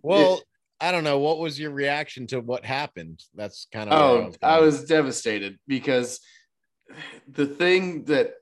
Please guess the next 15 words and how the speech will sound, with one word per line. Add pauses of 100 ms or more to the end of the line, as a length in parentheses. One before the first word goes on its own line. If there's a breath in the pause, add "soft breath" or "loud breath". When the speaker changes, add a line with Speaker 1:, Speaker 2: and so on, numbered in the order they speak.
(100)
Speaker 2:
no
one
else
that
all
these
people
are
watching (560 loud breath)
didn't
realize
is
that
you
drug